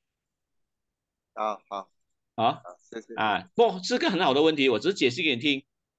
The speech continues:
Speaker 2: 是有的，不过不值一提。为什么？工程太浩大，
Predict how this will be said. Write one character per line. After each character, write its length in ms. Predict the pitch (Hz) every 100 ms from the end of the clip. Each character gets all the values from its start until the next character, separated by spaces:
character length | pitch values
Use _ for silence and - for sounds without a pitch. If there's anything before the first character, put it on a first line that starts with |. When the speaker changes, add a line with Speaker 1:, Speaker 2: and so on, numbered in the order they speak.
| -
Speaker 2:
是 260 | - 254 147
有 340 | 120 92 87
的， 240 | 110 117 170
不 80 | 175
过 200 | 175 -
不 80 | 190
值 260 | 180 139 131
一 100 | -
提。 260 | - 104
为 80 | 123
什 160 | 135 113
么？ 240 | 113 - _ -
工 220 | 170 165
程 160 | 143 123
太 160 | -
浩 180 | 143 127
大， 320 | 135 123 -